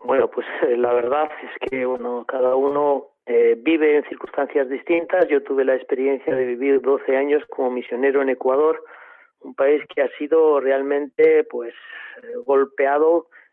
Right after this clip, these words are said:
enormemente por esta pandemia, ¿no? Ecuador en este momento, en un continente como es América del Sur,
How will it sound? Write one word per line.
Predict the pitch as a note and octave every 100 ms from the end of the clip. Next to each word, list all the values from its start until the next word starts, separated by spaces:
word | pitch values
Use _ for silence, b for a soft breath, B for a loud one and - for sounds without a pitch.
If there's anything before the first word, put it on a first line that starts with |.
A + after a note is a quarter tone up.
| _
enormemente | - B2 C#3 D#3+ F3+ D3+ E3+ - C#3
por | - A#2+
esta | B2+ - B2+ B2 - -
pandemia, | A#2 A#2 B2+ C#3 B2+ A2+
¿no? | B2 - _ _ _ _ _
Ecuador | - - B2+ C#3
en | C#3
este | C#3 -
momento, | C#3+ C#3 D#3 A#3+ C#3+ C3
en | C#3+
un | D3+
continente | D#3+ D3 D3 E3 D#3+ C#3
como | - C3+ C#3
es | C#3 -
América | - C#3 C#3 D3
del | C#3 C3+ -
Sur, | G3 F3